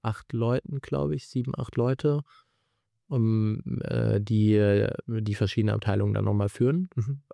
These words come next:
Speaker 1: Ähm, und davon hab ich aktuell noch zwei Direct Reports, heißt mit denen enger, mit den anderen, äh, nicht so eng.
Speaker 2: Okay, das heißt, ihr habt euch ein bisschen aufgeteilt und euch drei,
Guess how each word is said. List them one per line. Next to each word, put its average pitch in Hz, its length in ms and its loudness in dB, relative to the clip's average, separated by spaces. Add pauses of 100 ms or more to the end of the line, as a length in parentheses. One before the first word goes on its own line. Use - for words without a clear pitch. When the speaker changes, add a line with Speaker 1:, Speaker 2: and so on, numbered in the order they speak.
Speaker 1:
Ähm, 107 840 2 (380)
und 104 300 0 (260)
davon 107 800 0
hab 104 160 -2
ich 107 200 -4
aktuell - 540 -2
noch 104 260 0
zwei 104 760 -2
Direct 110 380 0
Reports, 123 640 -2 (400)
heißt 113 200 -4
mit 104 140 -4
denen 107 180 4
enger, 110 500 0 (460)
mit 110 180 -2
den 107 120 2
anderen, 101 720 2
äh, 95 320 2
nicht 95 200 0
so - 100 -6
eng. - 220 -8 (160)
Speaker 2:
Okay, 107 240 0
das 101 120 -2
heißt, 110 140 2
ihr 110 60 4
habt 104 100 0
euch 101 120 2
ein 107 60 2
bisschen 110 120 2
aufgeteilt 110 420 0
und 104 120 2
euch 104 120 2
drei, 104 320 2